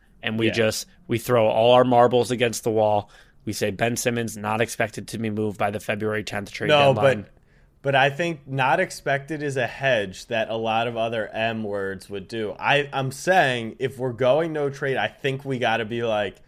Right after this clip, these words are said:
Speaker 2: confirmed. Sources tell me Ben Simmons will not be moved.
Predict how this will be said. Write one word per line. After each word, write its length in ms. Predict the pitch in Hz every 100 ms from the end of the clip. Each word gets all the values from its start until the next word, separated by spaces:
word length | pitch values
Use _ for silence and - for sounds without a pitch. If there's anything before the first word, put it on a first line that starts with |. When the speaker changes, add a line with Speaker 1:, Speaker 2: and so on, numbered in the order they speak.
| _ _ _
Speaker 2:
confirmed. 920 | - 147 139 - 156 131 117 110 110 _ _
Sources 560 | - 139 139 143 139
tell 180 | 147 131
me 180 | 123 117
Ben 260 | 107 113 117
Simmons 340 | 123 120 113
will 140 | 117
not 440 | 110 113 110 143 -
be 140 | 156
moved. 580 | 139 131 123 120 113